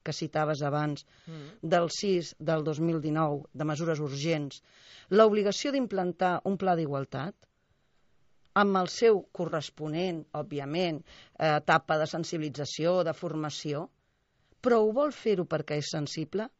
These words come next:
Speaker 1: per què no l'ajudem? D'aquí que una de les conclusions que nosaltres també hem tret, que la mesura és important
Speaker 2: Mhm.
Speaker 1: i s'ha de tenir en compte. I quasi bé jo crec que li vam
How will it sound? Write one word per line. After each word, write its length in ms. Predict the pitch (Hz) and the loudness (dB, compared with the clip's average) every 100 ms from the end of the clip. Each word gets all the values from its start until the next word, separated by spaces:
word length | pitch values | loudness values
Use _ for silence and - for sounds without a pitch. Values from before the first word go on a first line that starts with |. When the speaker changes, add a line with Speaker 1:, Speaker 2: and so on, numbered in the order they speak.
| _ | _
Speaker 1:
per 160 | 214 214 | 0 0
què 160 | 269 240 | 0 0
no 100 | 175 | 2
l'ajudem? 520 | 139 139 139 139 135 - - - | 0 -4 -8 -8 -12 -18 -20 -12
D'aquí 300 | 170 185 233 220 | 0 0 0 -2
que 100 | 214 | 2
una 220 | 240 247 | 2 4
de 80 | 202 | 2
les 160 | 165 - | 0 -2
conclusions 600 | 180 165 160 156 165 147 | -6 -4 -6 -4 -6 -6
que 120 | 160 - | -10 -8
nosaltres 480 | 160 165 147 139 - | -2 -2 -2 -8 -8
també 240 | 151 151 | -6 -4
hem 140 | 143 143 | -6 -6
tret, 320 | 151 208 - - - - _ | -4 -4 -6 -20 -20 -20 _
que 140 | - 190 | 2 2
la 200 | 190 185 | 4 2
mesura 560 | 180 170 277 208 135 156 _ _ _ _ _ _ _ _ _ | 2 0 0 0 -2 -6 _ _ _ _ _ _ _ _ _
és 180 | 240 202 | 4 4
important 800 | 202 180 165 156 - 165 175 247 - - 160 | 2 0 -2 -4 -2 0 0 -4 -12 -12 -8
Speaker 2:
Mhm. 260 | 147 151 | -6 -2
Speaker 1:
i 80 | 220 | -2
s'ha 180 | - 247 | 0 0
de 100 | 247 | 2
tenir 220 | 226 220 | 2 2
en 120 | 190 | 0
compte. 460 | 170 196 175 - 143 175 _ _ _ | 2 2 2 0 -6 -8 _ _ _
I 260 | 226 202 160 _ _ _ | -4 -4 -6 _ _ _
quasi 280 | 254 254 247 | 0 2 0
bé 140 | 233 226 | -2 -2
jo 100 | 214 | -2
crec 200 | 214 208 | -2 -2
que 80 | 202 | 0
li 100 | 185 | 2
vam 320 | 208 202 180 | 2 2 -2